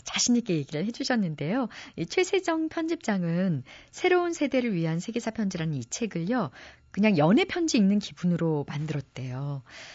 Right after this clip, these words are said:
우리 독자들 역시, 어, 연애 편지 읽는 기분으로 이 책을 읽는다면 역사가 그렇게 어렵거나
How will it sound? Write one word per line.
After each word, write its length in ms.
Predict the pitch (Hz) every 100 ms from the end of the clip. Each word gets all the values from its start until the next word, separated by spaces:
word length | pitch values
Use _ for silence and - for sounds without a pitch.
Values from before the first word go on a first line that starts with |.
| - _
우리 140 | 165 180
독자들 480 | 165 - 330 330
역시, 600 | 196 - - - 160 165 165 - _
어, 80 | 147 143
연애 180 | 156 233
편지 300 | 262 233 180
읽는 260 | 143 156
기분으로 640 | 147 139 160 147 131 135 135
이 80 | 120
책을 280 | - 180
읽는다면 580 | 143 135 147 131 143 233 - - - _ -
역사가 260 | 147 - 202
그렇게 360 | 160 143 -
어렵거나 600 | 113 135 180 160 139 147